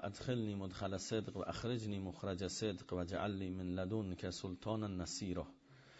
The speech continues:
عرض ادب و سلام و احترام مجدد محضر همهٔ شما عزیزان و سروران گرامی. عرض کردیم خدای متعال انسان رو خلق کرده برای اینکه انسان رو به بی‌نهایت برسانه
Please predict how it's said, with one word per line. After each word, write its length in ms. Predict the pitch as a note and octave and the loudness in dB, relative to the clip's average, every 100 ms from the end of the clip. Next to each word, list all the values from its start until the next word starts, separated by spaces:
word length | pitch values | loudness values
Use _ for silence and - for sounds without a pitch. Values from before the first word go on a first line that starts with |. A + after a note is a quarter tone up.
| - - - - - - - - - - - | -18 -18 -20 -20 -20 -20 -20 -20 -20 -10 4
عرض 280 | C3 B2 A#2+ | 6 6 6
ادب 340 | A#2+ G#2+ A2+ | 4 4 2
و 80 | A2 | 0
سلام 380 | - G2 G2+ G2+ | 0 0 0 -2
و 20 | |
احترام 340 | E2+ G#2 A2+ | -2 2 2
مجدد 520 | A#2 G2 G2 F2+ A#2 A#2 | 2 2 0 2 4 4
محضر 440 | G#2+ F2 F2+ G#2 | 2 2 2 2
همهٔ 300 | G2 G2 F#2+ | 2 2 0
شما 300 | - G#2 G2 | -2 -4 -2
عزیزان 460 | F2+ G#2 F#2+ A#2+ B2 | 0 2 4 6 6
و 140 | A#2 | 4
سروران 680 | - G#2+ G2 F#2+ G2+ G2 F#2+ | 0 0 2 2 2 2 2
گرامی. 760 | G2 G2 G2 A2+ C3 C#3 C3+ - - - - - - - - - | 4 4 6 8 8 8 4 -4 -14 -18 -20 -20 -20 -20 -8 0
عرض 240 | B2+ A#2+ | 2 4
کردیم 300 | C#3+ A#2+ A2+ | 2 4 2
خدای 360 | G2+ G#2+ A2+ A2+ | 0 2 4 4
متعال 540 | G#2+ F2+ G#2 A#2+ A2 E2 - - | 2 2 4 4 2 -2 -10 -6
انسان 400 | A#2+ G#2 - A#2 | -4 -2 0 2
رو 60 | G#2+ | 2
خلق 360 | G2 A#2+ C3+ - | 4 4 4 2
کرده 300 | C#3 C3 C3+ | 2 4 4
برای 120 | A2+ | 4
اینکه 220 | A2+ A#2+ | 2 0
انسان 280 | G2+ - C3 | -2 0 2
رو 60 | |
به 100 | C#3 | 4
بی‌نهایت 680 | A2 G#2 F#2 E2+ G2 G#2+ F2+ | 4 4 2 2 4 4 2
برسانه 560 | - E2+ E2 E2+ E2 | -2 -2 -2 -4 -4